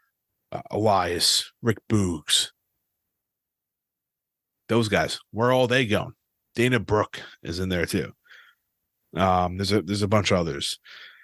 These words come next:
Mansoor and Mace, or Mace, whatever his name is. Um, I, there's a lot of speculation on who,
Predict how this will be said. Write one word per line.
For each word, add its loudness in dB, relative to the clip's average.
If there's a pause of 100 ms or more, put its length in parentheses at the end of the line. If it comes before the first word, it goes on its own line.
(580)
Mansoor 2
and -2
Mace, 0
or -6
Mace, 2
whatever 0
his -4
name -8
is. -2
Um, 2 (2250)
I, 0
there's -4
a -2
lot 2
of 2
speculation 0
on -4
who, 0